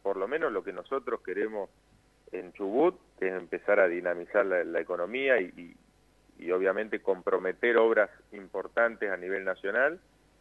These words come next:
y no me parece que, que, que tenga que ser tabú una reunión con un sector del peronismo, al contrario, Juntos por el Cambio tiene un sector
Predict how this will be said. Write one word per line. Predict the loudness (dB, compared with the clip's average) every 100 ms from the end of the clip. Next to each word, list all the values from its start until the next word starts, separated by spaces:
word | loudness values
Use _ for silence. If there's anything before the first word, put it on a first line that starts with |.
| _ _ _
y | -6
no | -2
me | 0
parece | 2 0 0 -4
que, | -6 -8
que, | -6 -6 -6 -8 -10 -14 -18 -16 -10
que | -8
tenga | 0 4 4
que | 2 0
ser | 2 4 2 -4 _ _ _ _ _ _ 4
tabú | 6 6 2 0 -2 -8 -12
una | -4 -2
reunión | -2 -6 -4 -4 -4
con | -4 -6
un | -6 -12
sector | -12 -4 0 2
del | 0 -4
peronismo, | -6 -6 -4 -6 -6 -10
al | -12
contrario, | -6 4 6 6 4 -4
Juntos | -8 -6 -6
por | -4
el | 0
Cambio | 0 0
tiene | -6 -4 -4 -6
un | -12
sector | -14 -2 -2 -2